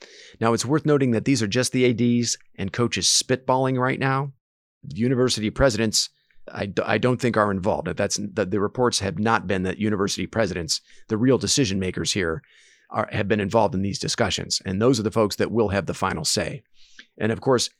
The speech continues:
they're gonna need to have another close look at where all the key covid nineteen metrics like community transmission are before they can approve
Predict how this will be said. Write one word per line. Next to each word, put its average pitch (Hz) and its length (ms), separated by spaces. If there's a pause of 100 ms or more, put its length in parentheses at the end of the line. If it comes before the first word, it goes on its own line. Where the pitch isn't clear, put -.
(180)
they're 127 120
gonna 143 160
need 139 140
to 123 60
have 120 180
another 117 320
close 127 540
look 113 280
at 95 160
where 107 180
all 113 200
the 101 100
key - 240
covid 107 340
nineteen 101 400
metrics 107 440
like 92 300 (420)
community 107 440
transmission 104 580
are 92 140
before 98 280
they 101 100
can 95 120
approve 98 240